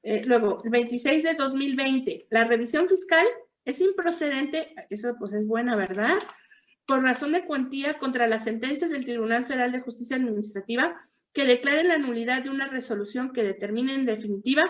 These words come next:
que el contribuyente no desvirtuó la presunción de inexistencia de operaciones. ¡Oh! Una entre muchas, favorable realmente ahora sí. No procede la revisión fiscal. Una entre muchas. Otra, cuarenta y ocho veinte veinte.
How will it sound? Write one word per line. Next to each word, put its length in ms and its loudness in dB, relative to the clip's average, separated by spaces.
que 60 2
el 120 4
contribuyente 720 0
no 180 4
desvirtuó 640 0
la 220 4
presunción 560 0
de 60 2
inexistencia 600 -2
de 60 2
operaciones. 720 -2
¡Oh! 540 8
Una 400 4
entre 240 0
muchas, 680 -2
favorable 640 -2
realmente 480 -4
ahora 180 -8
sí. 360 -14
No 280 -2
procede 360 0
la 160 -2
revisión 460 -8
fiscal. 540 -8
Una 220 0
entre 260 -2
muchas. 480 -6
Otra, 360 -2
cuarenta 380 2
y 40 6
ocho 260 0
veinte 280 -4
veinte. 520 -4